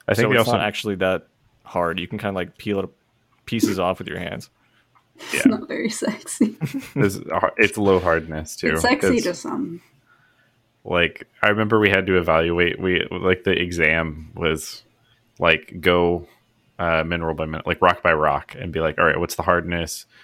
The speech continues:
Speaker 1: What's the cleavage? What's all of this?"
Speaker 2: And then we
Speaker 1: Um,
Speaker 2: tasted it.
Speaker 1: and then
Speaker 3: What?
Speaker 1: taste, yeah, the taste test.
Speaker 3: They
Speaker 1: Because
Speaker 3: let you lick <laughs> rocks?
Speaker 1: Well, rock salt was one of 'em.
Speaker 3: Oh.
Speaker 1: So
Speaker 2: That
Speaker 1: if
Speaker 2: was
Speaker 1: you
Speaker 2: the
Speaker 1: could,
Speaker 2: easiest one, by the way.
Speaker 1: if you tasted
Speaker 3: Oh.
Speaker 1: rock salt, it was really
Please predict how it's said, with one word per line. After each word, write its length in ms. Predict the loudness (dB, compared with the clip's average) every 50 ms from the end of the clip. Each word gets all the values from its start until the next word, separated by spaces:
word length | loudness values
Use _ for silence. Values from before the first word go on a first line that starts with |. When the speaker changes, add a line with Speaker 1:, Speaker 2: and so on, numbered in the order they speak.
| _ _ _ _ _
Speaker 1:
What's 240 | -6 -6 -6 -4 -6
the 100 | -8 -8
cleavage? 720 | -4 -2 -2 -2 0 0 0 0 0 -2 -4 -6 -10 -8 -8
What's 180 | -8 -8 -6 -4
all 200 | -2 0 0 -2
of 100 | -2 -2
this?" 340 | -2 -2 -2 -4 -10 -18 _ _ -20 -20 _ _ _ _ -4
Speaker 2:
And 100 | -2 0
then 140 | 0 0 0
we 80 | -2
Speaker 1:
Um, 60 | -4
Speaker 2:
tasted 460 | -2 0 0 0 0 -2 -6 -10 -8 -8
it. 140 | -8 -10 -12 _ _ _ _ _ _ -2 0
Speaker 1:
and 120 | 2 2 2
then 100 | 2 2
Speaker 3:
What? 60 | 2
Speaker 1:
taste, 280 | 0 0 0 -2 -6
yeah, 120 | -4 -4 -4
the 80 | -4 -4
taste 240 | -6 -8 -8 -6 -6
test. 200 | -8 -8 -8 _
Speaker 3:
They 40 | _ -8
Speaker 1:
Because 260 | 2 4 4 4 4
Speaker 3:
let 100 | 2 0
you 180 | 0 0 0 -2
lick 320 | -4 -4 -6 -6 -8 -12 -18 -12
<laughs> 240 | -8 -6 -4 -2 -2
rocks? 460 | -2 -2 -4 -6 -8 -8 -8 -8 2
Speaker 1:
Well, 240 | 4 6 6 6 6
rock 340 | 6 4 6 6 4 2 0
salt 320 | -2 0 0 0 0 0
was 180 | -2 -2 0 0
one 160 | 0 0 0
of 80 | 0 0
'em. 280 | -2 -2 -2 -6 -10 -10 -8 -6
Speaker 3:
Oh. 220 | -4 -2 -2 0
Speaker 1:
So 340 | 0 0 0 0 0 -2 -4 -8 _ _ _
Speaker 2:
That 120 | 2 4
Speaker 1:
if 40 | 4
Speaker 2:
was 100 | 4 2
Speaker 1:
you 80 | 2 2
Speaker 2:
the 80 | 4 2
Speaker 1:
could, 80 | 2
Speaker 2:
easiest 320 | 2 2 -2 -6 -8 -8 -8
one, 180 | -8 -8 -6
by 140 | -4 -6 -4
the 100 | -4 -4
way. 280 | -4 -4 -4 -4 -6 -10 -14 _ _ _ _
Speaker 1:
if 140 | 2 2 4
you 80 | 2 0
tasted 460 | 2 4 2 4 2 2 0 -2 2
Speaker 3:
Oh. 40 | 4
Speaker 1:
rock 220 | 4 4 4 2 0
salt, 380 | -2 -2 0 0 -2 -4 -8 _ _ _ _ _ _ _ _ _ _ _ _ _
it 160 | -4 -2 -2 -2
was 220 | -2 -4 -4 -4
really 500 | -2 -2 0 0 0 0 0 -2 -4 -6